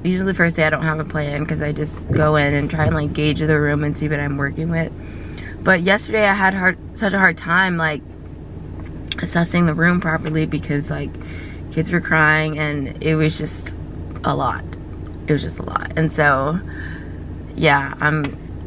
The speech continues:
kinda not feeling the best about, like, class today, um, 'cause I tried to plan last night,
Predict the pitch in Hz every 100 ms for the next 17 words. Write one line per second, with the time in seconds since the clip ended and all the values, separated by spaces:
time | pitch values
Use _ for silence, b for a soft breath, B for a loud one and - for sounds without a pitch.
0 | - - - 196 190 190 175 165 180 180
1 | 180 180 185 190 - 190 185 175 180 175
2 | - - 185 196 220 - - - 220 214
3 | 214 214 294 - - B B B - 160
4 | 170 165 160 - 170 156 - - - -
5 | - 160 165 - - - - - - 190
6 | 180 190 196 - 196 196 196 196 196 202
7 | 202 196 196 175